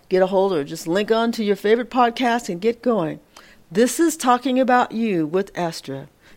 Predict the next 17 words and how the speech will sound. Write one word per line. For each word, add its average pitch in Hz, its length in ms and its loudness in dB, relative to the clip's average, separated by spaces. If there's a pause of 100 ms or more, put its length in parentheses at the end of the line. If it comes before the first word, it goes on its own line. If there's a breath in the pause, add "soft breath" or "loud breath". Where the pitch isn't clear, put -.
(100 soft breath)
And 165 200 -8
always, 285 520 6
you 196 60 -6
can 165 160 -8
chat 202 300 -4
with 208 120 -8
me 202 200 -6
on 190 160 -4
estrascarwreckhelp 160 960 -6
dot - 200 -10
com 147 360 -10 (500 loud breath)
because - 360 -8
I 151 120 -2
care 262 360 4
about 240 280 4
the 240 80 -6
protections 214 720 -6